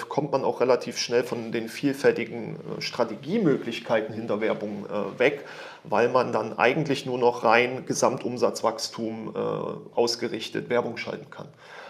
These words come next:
Ja, man kann natürlich noch hingehen und sagen, okay, ich will Wettbewerbsanteile vert-, äh, gewinnen und andere verdrängen, über, über gewonnene Auktionen zu gehen, also wirklich nur über die,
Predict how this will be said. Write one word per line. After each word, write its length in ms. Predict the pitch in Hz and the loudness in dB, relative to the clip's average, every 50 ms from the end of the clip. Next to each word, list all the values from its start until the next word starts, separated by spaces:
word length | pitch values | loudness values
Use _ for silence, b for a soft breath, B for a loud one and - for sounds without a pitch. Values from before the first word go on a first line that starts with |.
| B B | B B
Ja, 140 | 98 110 117 | -2 -2 -2
man 220 | - - 120 104 | -2 -4 -6 -6
kann 180 | - - 120 123 | 0 0 0 0
natürlich 460 | 117 - - - 123 120 120 117 - | 0 -2 -2 -2 -2 -2 -2 -2 0
noch 180 | 117 107 - - | -2 -2 -2 -2
hingehen 400 | 123 123 127 - 117 117 113 107 | -6 -4 -4 -2 -2 0 0 0
und 120 | 107 113 | -2 0
sagen, 260 | 117 120 113 113 107 | 2 2 2 4 2
okay, 200 | 107 107 - 117 | -2 -2 -2 -2
ich 140 | 117 110 - | -2 -2 -2
will 120 | 110 107 | -2 2
Wettbewerbsanteile 960 | 107 135 143 143 165 147 151 147 147 - - - 143 147 143 - 135 135 135 135 | 4 4 4 4 4 6 6 6 4 4 2 0 0 0 2 4 4 4 4 2
vert-, 300 | - - 131 - - - | -2 -2 -4 -4 -2 0
äh, 200 | - 117 120 110 | 4 4 4 4
gewinnen 360 | 120 120 117 135 143 151 139 | 2 0 0 0 0 0 0
und 140 | - 123 - | -2 -2 -2
andere 300 | - 127 127 127 110 101 | -2 0 0 0 -2 -2
verdrängen, 520 | - - 101 - - - 131 139 147 139 | -6 -8 -10 -10 -2 -2 -2 0 0 -2
über, 320 | - 117 110 117 110 101 - - | -4 0 2 4 4 4 2 0
über 200 | 110 107 113 113 | 0 0 0 0
gewonnene 340 | 120 110 127 123 127 117 - | 2 2 2 4 4 4 0
Auktionen 680 | - 113 110 - - - - - 127 123 139 151 160 | 0 0 -2 -4 -6 -6 -4 -2 0 0 2 0 0
zu 160 | 156 - 160 156 | -2 -2 -2 0
gehen, 260 | 160 170 175 170 147 | 0 0 0 0 0
also 220 | 117 101 113 107 | 0 0 0 0
wirklich 300 | 107 - - 127 117 - | 0 0 0 0 -8 -6
nur 180 | 127 127 131 110 | -2 0 2 2
über 220 | 117 120 120 113 | 4 4 2 2
die, 260 | 113 117 117 113 113 | 2 2 -2 -2 -2